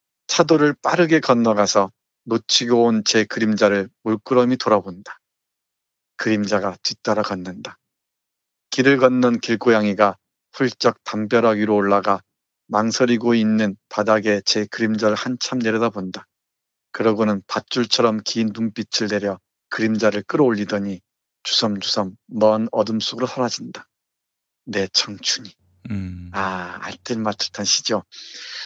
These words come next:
Speaker 1: 예, 길고양이가 차도를 빠르게 건너가서는 자기 그림자가 따라오나 안 따라오나 물끄러미 바라봅니다. 그러니까 그림자가 뒤따라 건너와요. 또 고양이가 훌쩍 담벼락 위로 뛰어 올라갑니다.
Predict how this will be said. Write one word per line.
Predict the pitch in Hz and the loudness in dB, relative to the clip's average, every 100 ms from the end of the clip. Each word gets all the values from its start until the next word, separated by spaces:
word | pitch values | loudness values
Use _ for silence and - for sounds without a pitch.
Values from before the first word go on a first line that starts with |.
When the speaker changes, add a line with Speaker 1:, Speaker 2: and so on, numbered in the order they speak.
| - - | -16 -6
Speaker 1:
예, | 110 | -4
길고양이가 | 104 123 - 127 117 113 117 | -2 -2 4 4 4 2 2
차도를 | - - 139 127 113 _ _ _ | 2 2 2 4 2 _ _ _
빠르게 | - - 147 139 | -4 0 2 2
건너가서는 | 131 117 104 101 110 110 120 87 _ _ _ _ _ - | 2 0 0 0 0 2 2 0 _ _ _ _ _ -10
자기 | 104 98 | -6 -4
그림자가 | - 113 104 104 | 0 0 2 0
따라오나 | 104 135 131 110 104 101 | 2 4 4 4 2 0
안 | 98 | 0
따라오나 | - 104 101 101 | -2 0 0 -2
물끄러미 | 98 95 - 107 104 | -4 -8 -2 -2 -2
바라봅니다. | 101 98 92 92 92 87 _ _ _ _ _ _ _ _ _ - | -4 -6 -10 -16 -16 -18 _ _ _ _ _ _ _ _ _ -8
그러니까 | 107 101 98 | -6 -4 -6
그림자가 | - 104 95 95 | -8 -8 -8 -10
뒤따라 | 95 - 107 98 | -10 -6 -4 -4
건너와요. | - 92 98 92 87 110 170 _ _ _ - - - _ - | -6 -6 -6 -4 -2 -2 -4 _ _ _ -20 -20 -20 _ 4
또 | 143 117 90 _ _ _ - | 4 4 0 _ _ _ -6
고양이가 | - 127 120 120 | 4 4 6 2
훌쩍 | 113 147 - 131 | 2 0 0 -2
담벼락 | - 110 107 120 113 | 0 0 4 4 4
위로 | 110 | 0
뛰어 | 107 165 | 2 4
올라갑니다. | 131 107 101 95 92 92 | 4 4 2 -2 -4 -6